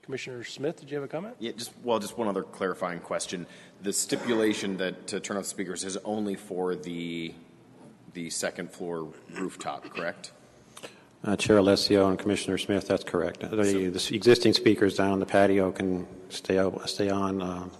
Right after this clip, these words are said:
Speaker 3: till two p-, two A M when
Speaker 2: Okay.
Speaker 3: they
Speaker 2: And that,
Speaker 3: Yeah.
Speaker 2: but that's, if I know the spot correctly, has kind of an open area. So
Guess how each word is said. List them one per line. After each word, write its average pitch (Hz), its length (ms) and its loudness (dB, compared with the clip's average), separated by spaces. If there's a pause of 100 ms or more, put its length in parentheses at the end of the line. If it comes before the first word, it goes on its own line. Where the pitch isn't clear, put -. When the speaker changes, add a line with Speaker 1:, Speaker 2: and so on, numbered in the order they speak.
(160)
Speaker 3:
till 101 160 0
two 104 180 0
p-, - 140 -2
two 110 180 4
A 101 120 4
M 85 180 -4
when 82 100 -8
Speaker 2:
Okay. 85 300 -10
Speaker 3:
they 95 80 -6
Speaker 2:
And 95 100 -4
that, 98 160 -2
Speaker 3:
Yeah. - 60 -20 (100)
Speaker 2:
but 104 80 -2
that's, 107 280 0
if - 100 -4
I 92 180 0 (540)
know 90 240 -8
the 85 80 -6
spot 87 320 -4
correctly, 85 400 -6
has 82 260 -6
kind 85 220 -6
of 78 60 -10
an 80 280 -10
open 85 280 -8
area. 80 420 -8
So 80 420 -6